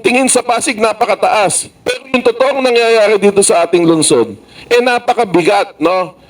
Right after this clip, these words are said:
Kabaliktaran ng ipinapakita ng mga nanunungkulan ngayon dito sa ating lungsod. Kung saan, kinakatigan to ng iba't ibang mga influencer, vlogger, di ba? At pati na rin siguro ng mainstream media.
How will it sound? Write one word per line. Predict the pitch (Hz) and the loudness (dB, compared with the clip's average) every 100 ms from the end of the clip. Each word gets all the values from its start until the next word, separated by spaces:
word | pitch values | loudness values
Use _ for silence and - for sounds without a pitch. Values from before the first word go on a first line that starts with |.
| - | -2
Kabaliktaran | 220 190 226 226 226 247 226 214 190 180 139 | -2 0 0 0 -2 -2 0 2 0 -2 -8
ng | - 262 233 | -2 0 0
ipinapakita | 233 233 220 214 208 226 233 - 160 156 143 _ _ _ _ _ | -2 -2 -2 -2 -4 -2 -2 0 0 -2 -8 _ _ _ _ _
ng | 247 240 | -2 0
mga | 240 240 226 | 0 0 2
nanunungkulan | 220 214 190 196 180 175 | 2 2 2 2 2 2
ngayon | 160 156 156 | 2 0 2
dito | 139 139 | 0 0
sa | 139 127 | 0 -2
ating | 123 123 107 | -2 0 0
lungsod. | 98 - 98 95 - _ _ | 0 0 -2 -2 -12 _ _
Kung | 233 | -2
saan, | 233 247 208 190 175 - - | 0 0 0 -2 -8 -14 -4
kinakatigan | 240 240 220 233 220 196 220 214 | -2 -2 -2 -2 0 0 0 0
to | 202 | 0
ng | 208 214 | 0 -2
iba't | 208 226 208 | -2 -2 -2
ibang | 202 220 | 0 0
mga | 208 202 208 196 | -2 -2 0 0
influencer, | 202 196 202 202 240 214 185 170 | -2 0 2 2 2 0 2 2
vlogger, | 156 135 175 208 190 156 143 139 135 - - - - | 0 0 2 2 0 2 2 0 -6 -18 -20 -20 -2
di | 156 | 2
ba? | 160 165 160 - | 2 0 -2 -4
At | 180 190 | -4 -2
pati | 196 233 | -2 0
na | 226 | 2
rin | 226 | 0
siguro | 220 220 220 208 214 | 0 2 2 4 2
ng | 208 196 196 190 180 - | 2 2 0 -2 -6 -2
mainstream | 196 202 - 196 190 | 2 2 2 0 2
media. | 180 160 147 175 139 | 2 2 0 0 -2